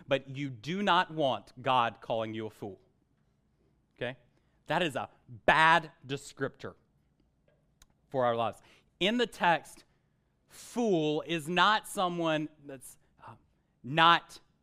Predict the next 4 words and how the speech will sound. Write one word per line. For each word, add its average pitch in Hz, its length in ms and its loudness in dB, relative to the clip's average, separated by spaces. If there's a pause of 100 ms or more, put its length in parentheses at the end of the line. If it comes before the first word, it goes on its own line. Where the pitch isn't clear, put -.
(640)
not 131 280 -8
intelligent, 127 1120 -6 (1500)
using 175 420 0
their 147 220 2